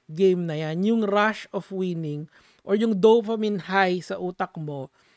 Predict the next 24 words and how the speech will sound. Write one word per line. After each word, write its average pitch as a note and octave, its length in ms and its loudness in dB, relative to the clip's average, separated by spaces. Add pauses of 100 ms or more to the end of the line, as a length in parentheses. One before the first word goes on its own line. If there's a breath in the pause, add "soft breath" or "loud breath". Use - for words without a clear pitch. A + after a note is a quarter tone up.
(120 soft breath)
is, G#3 400 -6
ah, D#3+ 560 -2
ma-, G3+ 320 -2
ma-, A3 320 0
matataas A3+ 720 0
yung G#3 160 -8
threshold F#3 480 -4
niyan D#3+ 240 -12
eventually. D3+ 720 -8 (360 soft breath)
Halimbawa, A#3+ 480 4
nanalo, G3 480 2
ah, F#3 160 -8
yung G3+ 320 -6
meron A#3 240 2
dyan, A#3 160 2
mga F#3 240 -4
nanalo E3+ 480 0
nang E3+ 320 -4
nanalo, A#3+ 480 -4
tapos E3 320 -10
biglang D3+ 320 -8
matatalo. G3 640 -2 (240 loud breath)
So, - 160 -2
yung C4+ 240 2